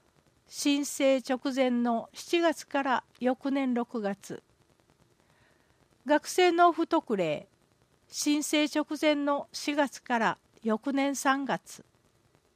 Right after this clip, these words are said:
申請方法など、申請期間に対応する前年所得に基づき審査しますので、免除が承認されない場合があります。失業などで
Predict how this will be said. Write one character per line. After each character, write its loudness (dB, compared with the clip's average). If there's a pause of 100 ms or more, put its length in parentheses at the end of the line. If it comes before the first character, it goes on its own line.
(960)
申 0
請 4
方 2
法 -2
な -6
ど、 -8 (1300)
申 2
請 2
期 -6
間 2
に -2
対 2
応 2
す -6
る -2 (200)
前 4
年 2
所 0
得 -2
に 0
基 -4
づ -4
き -8
審 -4
査 2
し -6
ま 0
す -8
の -6
で、 -6 (480)
免 2
除 4
が 4
承 4
認 0
さ 2
れ 2
な 2
い 2
場 4
合 2
が 2
あ 0
り -2
ま -4
す。 -18 (1120)
失 -2
業 6
な 2
ど 2
で 0